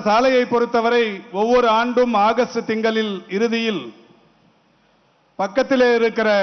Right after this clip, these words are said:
அன்னை வேளாங்கண்ணி தேவாலயத்தில் கொடியேற்று விழா நடக்கும். அந்த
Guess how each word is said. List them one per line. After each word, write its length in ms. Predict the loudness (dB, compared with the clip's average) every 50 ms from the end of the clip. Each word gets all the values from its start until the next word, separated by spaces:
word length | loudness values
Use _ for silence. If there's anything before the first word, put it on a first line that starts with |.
| 0 -2 -4 -6 -6 -6
அன்னை 220 | -4 -2 -2 0 0 0 0
வேளாங்கண்ணி 680 | -2 0 0 0 0 0 -2 -2 -2 -2 -2 -2 -2 -4 -6 -8 -10 -14 -20 -20 _ _ _ _ _ _ _ _
தேவாலயத்தில் 840 | -2 0 0 2 2 2 2 2 0 -2 -4 -4 -4 -4 -4 -4 -4 -8 -12 -16 -20 -20 -20 _ _ _ _ _ _ _ _ _ _ _ _ _ _ _ -2
கொடியேற்று 500 | 0 2 2 2 2 2 0 0 -2 0 0
விழா 200 | 2 2 2 2 0 0
நடக்கும். 400 | -4 -4 -6 -6 -8 -14 -14 -16 -18 -20 -20 -20 -20 _ _ _ _ _ _ _ _ _ _ _ _ _ -10
அந்த 140 | -6 -4